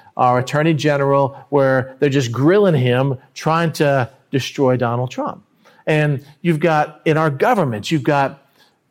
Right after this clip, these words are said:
government workers that are leaking things that are harmful to the government and harmful to our elected officials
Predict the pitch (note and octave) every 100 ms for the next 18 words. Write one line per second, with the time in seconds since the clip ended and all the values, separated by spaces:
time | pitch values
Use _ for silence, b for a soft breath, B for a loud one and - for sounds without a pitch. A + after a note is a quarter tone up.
0 | _ _ A#2+ A2 F#3 G#3+ A3 D#3+ D3 D3+
1 | - C#3+ E3+ - - D3+ C#3 C3+ C3+ C#3+
2 | A3+ A#3 F3+ C#3 - B2+ A2+ C#3+ D#3+ -
3 | C3 B2+ A2+ D3 G3 A3 A3 G#3 G#3+ F#3
4 | D3 C3+ C3+ C#3+ C3 A2+ C3+ F3+ G#3 G3+
5 | F3+ F#3+ D#3+ - - D#3 D#3+ E3 E3 F#3
6 | F3+ C#3 A#2+ D3 C#3+ -